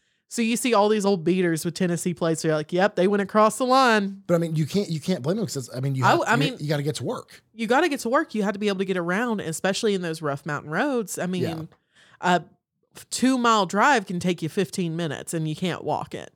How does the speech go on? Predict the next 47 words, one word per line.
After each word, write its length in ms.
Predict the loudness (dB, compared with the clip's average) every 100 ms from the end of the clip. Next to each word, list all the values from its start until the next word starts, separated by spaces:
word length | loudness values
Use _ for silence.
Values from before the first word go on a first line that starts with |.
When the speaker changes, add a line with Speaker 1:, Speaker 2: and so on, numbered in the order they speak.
| _
Speaker 2:
Exactly. 480 | -6 -4 -4 -4 -2
Well, 80 | 0
and 80 | 2
that's, 220 | 0 0
that's 320 | -2 -2 -2
what 140 | -6 -6
shocked 340 | -4 -4 -4
me 60 | -6
when 100 | -8
I 60 | -6
first 280 | -4 -4
came 160 | -4 -4
to 80 | -4
visit 380 | -2 0 0 -2
you. 360 | -6 -8 -14 _ _ _ _ _
There's, 220 | -4 -2 -2
like, 100 | -4
a 80 |
touristy 560 | -6 -6 -4 -2 -2 -4
section 640 | -2 -2 -4 -6 -6 -6 -10 -14
right 300 | -6 -2 -2
off, 280 | -2 -4 -8
like, 140 | -10
the 100 | -10
road 300 | -6 -2 -2
where 100 | -2
you 160 | -6 -6
used 160 | -8
to 60 | -8
live 200 | -12 -12
on. 260 | -14 -14 -10
And 120 | -8
if 80 | -6
you 60 |
Speaker 1:
Yeah. 40 | -4
Speaker 2:
turn 240 | -4 -4
right, 240 | -2 -2 -2
it 80 | -4
runs 260 | -6 -6
you 100 | -6
over 80 | -8
to 60 | -8
Cherokee, 320 | -8 -8 -8
North 220 | -12 -12 -10
Carolina, 560 | -8 -4 -2 -2 -2
which 460 | -4 -6 -6 -6
Speaker 1:
Yep. 80 | -8